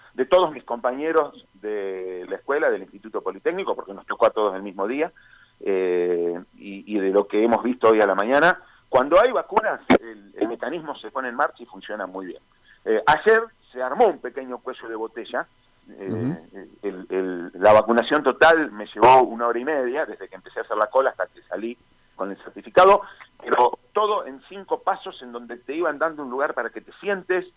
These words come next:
Speaker 1: eh, incluso, eh, el, el pabellón de la sociedad rural en donde te ponen la vacuna y en donde más tenés que esperar tiene una calefacción. Eh, realmente, eh, hay que destacar que cuando están las vacunas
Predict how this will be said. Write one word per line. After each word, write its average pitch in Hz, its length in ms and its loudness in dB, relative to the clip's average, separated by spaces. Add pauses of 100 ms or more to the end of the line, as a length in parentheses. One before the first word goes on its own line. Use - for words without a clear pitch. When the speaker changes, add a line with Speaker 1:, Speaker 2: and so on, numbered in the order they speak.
(300)
Speaker 1:
eh, 104 360 -2
incluso, 170 720 2 (160)
eh, 104 520 -6
el, 95 260 -14
el 110 180 -4
pabellón 120 440 2
de 165 80 -2
la 127 100 -2
sociedad 135 360 -6
rural 139 420 0
en 101 140 -18
donde 101 240 -12
te 107 120 -18
ponen 151 280 -2
la 123 80 2
vacuna 156 380 -2
y 110 140 -8
en 107 120 -8
donde 104 200 -8
más 143 140 -2
tenés 127 200 -12
que 110 220 -12
esperar 139 460 2 (320)
tiene 127 340 -2
una 110 200 -4
calefacción. 170 760 0 (240)
Eh, 104 500 -6
realmente, 160 800 0
eh, 95 320 -14 (120)
hay 127 140 0
que 127 100 -8
destacar 156 480 0
que 127 120 -16
cuando 139 300 -4
están 302 280 0
las 262 120 0
vacunas 277 400 -8